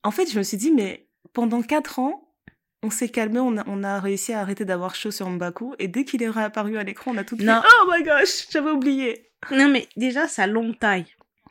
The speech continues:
Speaker 2: Après,
Speaker 1: Déjà,
Speaker 2: euh,
Speaker 1: ouais.
Speaker 2: il a, il a fait le défilé Savage X Fenty. Vous, enfin, pour les personnes qui
Speaker 1: Je n'ai pas encore regardé. Je dois me calmer.
Speaker 2: J'ai pas regardé non plus, mais pour les personnes qui écoutent le podcast, vous savez que moi, j'aime les,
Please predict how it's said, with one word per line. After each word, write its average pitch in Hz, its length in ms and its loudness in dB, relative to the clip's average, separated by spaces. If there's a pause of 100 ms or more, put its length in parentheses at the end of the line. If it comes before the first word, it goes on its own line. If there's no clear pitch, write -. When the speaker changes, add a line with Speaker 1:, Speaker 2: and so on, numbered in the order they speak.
(280)
Speaker 2:
Après, 277 440 0 (580)
Speaker 1:
Déjà, 214 120 4 (340)
Speaker 2:
euh, 190 180 2
Speaker 1:
ouais. 202 80 -12 (340)
Speaker 2:
il 214 200 6
a, 214 140 10
il 202 100 2
a 208 100 8
fait 226 120 -2
le 214 100 2
défilé 196 380 0
Savage 214 420 4
X - 220 -4
Fenty. 190 400 -2
Vous, 202 200 -8 (100)
enfin, 185 280 0 (240)
pour - 140 -14
les 208 100 2
personnes 247 380 0
qui - 340 -6
Speaker 1:
Je 196 160 8
n'ai 240 140 12
pas 226 80 6
encore 214 240 2
regardé. 165 400 -6 (180)
Je - 140 -16
dois 196 160 -8
me 170 40 -8
calmer. 165 220 -10
Speaker 2:
J'ai 208 160 -4
pas 226 220 8
regardé 196 400 -2
non 190 260 0
plus, 185 240 -6
mais 170 220 -4 (340)
pour 208 120 2
les 208 100 2
personnes 240 340 0
qui - 100 -6
écoutent 214 220 -6
le 196 120 -2
podcast, 247 420 -2
vous 202 100 -4
savez 202 280 -2
que 214 100 -8
moi, 196 140 -4
j'aime 208 260 -4 (320)
les, 180 120 -8